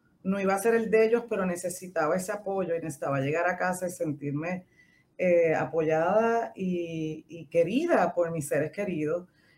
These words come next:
era, es importantísimo. Y a nadie, pues todo el mundo piensa en lo económico y demás, pero preparar a tu, a ti y a tu familia para ese cambio,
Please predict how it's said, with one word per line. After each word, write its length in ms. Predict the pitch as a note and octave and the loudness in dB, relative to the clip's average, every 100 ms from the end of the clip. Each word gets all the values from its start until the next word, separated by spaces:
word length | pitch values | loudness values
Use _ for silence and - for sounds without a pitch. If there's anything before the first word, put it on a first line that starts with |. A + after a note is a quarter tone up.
| _ | _
era, 500 | F3+ F3+ F3 F3+ F#3 | 0 4 4 4 2
es 220 | F3+ F3 F#3+ | 0 -2 -2
importantísimo. 1040 | G#3+ G3 G3 E3 C#3+ D#3 D3+ D#3 C#3+ C#3 | -2 -4 -2 -4 -4 -6 -10 -6 -4 -2
Y 260 | C3 E3 D3+ | -4 -4 -2
a 80 | |
nadie, 300 | C#3+ D3+ G3 G3 | 0 -2 -2 -2
pues 160 | F3+ | -4
todo 200 | F3+ E3+ | 2 4
el 40 | F3+ | 4
mundo 180 | G3+ G3 | -2 -4
piensa 240 | G3 F#3+ | -6 -2
en 60 | F3+ | 0
lo 60 | |
económico 760 | F3 E3+ G3 A3+ A3+ A3 - F3+ | 2 2 2 0 0 -4 -4 -2
y 40 | |
demás, 320 | F3+ G#3 A3 A3 | 0 0 -2 0
pero 320 | F#3 E3 D#3+ - _ _ | 0 2 0 -6 _ _
preparar 540 | F#3 G3 F#3 E3+ E3+ - | -4 0 2 4 2 0
a 140 | G#3 | -6
tu, 120 | G#3 - | -6 -6
a 160 | E3+ | -2
ti 100 | B3 | 0
y 40 | C#4 | 2
a 80 | |
tu 100 | C4 | 2
familia 640 | A#3+ F#3 F3+ F3 D3+ C#3 C#3 | -2 -2 -4 -4 -2 -2 -2
para 300 | D#3+ D3 C#3+ | 0 0 0
ese 500 | D3 - G3+ G3+ G3+ | -4 -6 -4 -4 -4
cambio, 720 | G#3 G3 G3 F#3+ D#3 C3+ C3+ | -2 0 0 -2 -2 -2 -4